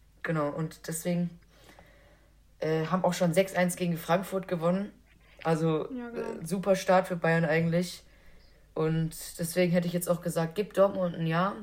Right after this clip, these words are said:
Speaker 1: damit sie sich einspielen, ähm, mit der neuen Mannschaft, mit dem neuen Kader und damit sie es nächstes Jahr vielleicht schaffen mit der Meisterschaft. Natürlich, dieses Jahr wär's cool, <laughs> aber wenn sie jetzt schon so drei zwei gegen Bremen verlieren, ähm,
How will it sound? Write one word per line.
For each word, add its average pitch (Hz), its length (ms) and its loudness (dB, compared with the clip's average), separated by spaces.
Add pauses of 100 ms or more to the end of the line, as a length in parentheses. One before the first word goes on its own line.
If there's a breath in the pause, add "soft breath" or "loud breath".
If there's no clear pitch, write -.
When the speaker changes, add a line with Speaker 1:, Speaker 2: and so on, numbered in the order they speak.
Speaker 1:
damit 170 280 0
sie 160 80 -10
sich 156 240 -6
einspielen, 185 640 -2 (960 soft breath)
ähm, 165 340 0
mit 170 140 2
der 175 80 6
neuen 165 260 4
Mannschaft, 175 420 0
mit 170 120 -6
dem 160 80 -4
neuen 165 240 -2
Kader 165 540 -2 (120)
und 156 160 -8
damit 156 220 -2
sie 156 60 -10
es - 100 -8
nächstes 165 300 -2
Jahr 139 120 -2
vielleicht 139 400 -4 (100)
schaffen 143 300 -6
mit 135 100 -8
der 139 80 -2
Meisterschaft. 139 600 -4 (680 loud breath)
Natürlich, 190 300 2
dieses 190 320 0
Jahr 175 160 4
wär's 175 200 0 (100)
cool, 196 220 6
<laughs> - 0 -
aber 175 300 6
wenn 180 140 6
sie 170 80 0
jetzt 175 200 4
schon 165 200 4
so 190 360 4 (100)
drei 185 260 4
zwei 185 340 4
gegen 175 300 2
Bremen 170 280 4
verlieren, 180 480 2 (680 loud breath)
ähm, 170 560 4